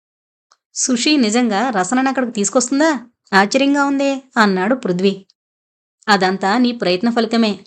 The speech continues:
సుషికి కూడా రసన పట్ల పాజిటివ్ థింకింగ్ ఏర్పడినట్లుంది. మేము అడగగానే ఎలాంటి అభ్యంతరం లేకుండా తీసుకొస్తానని చెప్పింది."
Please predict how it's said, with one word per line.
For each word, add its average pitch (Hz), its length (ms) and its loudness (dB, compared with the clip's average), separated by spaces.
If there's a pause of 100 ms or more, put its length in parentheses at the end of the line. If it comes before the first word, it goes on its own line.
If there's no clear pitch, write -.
(180)
సుషికి 302 480 2
కూడా 247 380 2 (100)
రసన 269 240 2
పట్ల 269 300 0
పాజిటివ్ 233 500 -2
థింకింగ్ 262 380 0
ఏర్పడినట్లుంది. 214 760 -2 (400)
మేము 269 320 2
అడగగానే 262 680 0
ఎలాంటి 226 320 2
అభ్యంతరం 240 400 -2
లేకుండా 254 360 2
తీసుకొస్తానని 262 720 -2
చెప్పింది." 202 400 -2